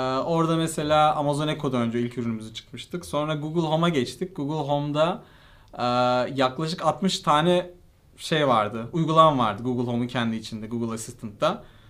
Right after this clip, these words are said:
Biz dedik, "T R T World olarak biz de bir tane yapalım." Önce normal böyle dedik ki, "Ne yapabiliriz? Bir quiz uygulaması geliştirebiliriz belki." dedik.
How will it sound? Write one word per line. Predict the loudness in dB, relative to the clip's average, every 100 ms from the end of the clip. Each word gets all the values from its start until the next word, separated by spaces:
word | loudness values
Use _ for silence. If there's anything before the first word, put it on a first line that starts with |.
| -20 -12
Biz | -4
dedik, | -2 -2 0
"T |
R | 0
T | 2
World | 2 2
olarak | 0 -2
biz | -4
de | -4
bir | -2
tane | -4 -4
yapalım." | -6 -4 -4 -6 -10 _ _ _ -2
Önce | 2 4 6
normal | 6 6 6 4
böyle | 4 4
dedik | 0
ki, | 0
"Ne | -2
yapabiliriz? | -2 -4 -6 -6 -8
Bir |
quiz | -4 -2 0
uygulaması | 0 0 -2 -4
geliştirebiliriz | -8 -8 -10 -12 -12 -12 -10
belki." | -10 -10
dedik. | -12 -12 -12